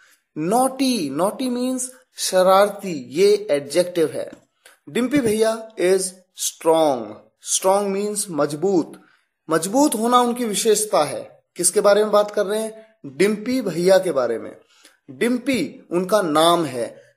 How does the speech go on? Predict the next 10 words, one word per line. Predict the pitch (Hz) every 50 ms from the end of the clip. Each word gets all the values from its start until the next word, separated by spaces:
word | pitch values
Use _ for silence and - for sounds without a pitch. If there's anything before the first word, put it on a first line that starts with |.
| _ 131
नाम | 135 151 175 196 220 240 240
क्या | 240 262 240 233
है? | 226 226 226 226 233 226 - - - _ _ _ _ _ 143
नाम | 143 151 170 190
किसे | 190 - 190 226 226
कहते | 220 214 214 214 214
हैं? | 214 214
संज्ञा | 214 - - 165 165 170 165 156
होती | 143 131 120 - - 120 110 110
है। | - -